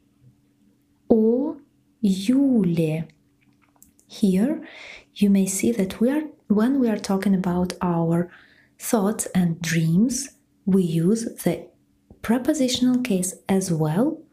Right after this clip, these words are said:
with the preposition О, about. Я мечтаю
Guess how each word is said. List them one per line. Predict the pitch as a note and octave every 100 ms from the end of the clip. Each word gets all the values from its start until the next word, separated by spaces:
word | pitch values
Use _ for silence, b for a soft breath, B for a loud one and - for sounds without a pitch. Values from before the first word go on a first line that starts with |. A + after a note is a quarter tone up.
| F3
with | E3+
the | E3+
preposition | E3 G3+ G3+ C#4+ C4 C4 - C4+ - _ _ _ _ _ -
О, | B3+ F#3 D#3 - - _ -
about. | A3+ G#3 D#3+ D#3+ E3 - - _ _
Я | F#3 F3 F#3+ E3+
мечтаю | D#3+ D3+ - - E3+ D#3 D#3+ - C#4+ D4+